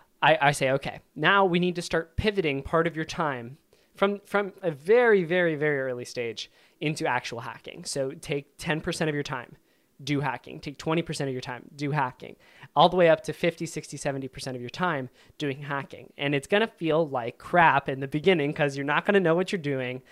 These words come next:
and you're gonna be looking at requests that don't make any sense. Uh, but just being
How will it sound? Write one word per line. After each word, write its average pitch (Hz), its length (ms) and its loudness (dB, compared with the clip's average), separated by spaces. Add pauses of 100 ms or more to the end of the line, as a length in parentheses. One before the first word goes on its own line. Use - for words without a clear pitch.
(240)
and 135 100 -8
you're 135 120 -4
gonna 127 80 -4
be 123 80 -4
looking 156 340 0
at 160 300 0
requests 143 480 0
that 135 100 -8
don't 139 140 0
make 139 180 -4
any 135 120 -4
sense. 120 500 -10 (320)
Uh, 131 300 -2 (140)
but 143 240 0
just 165 280 -2
being 220 300 0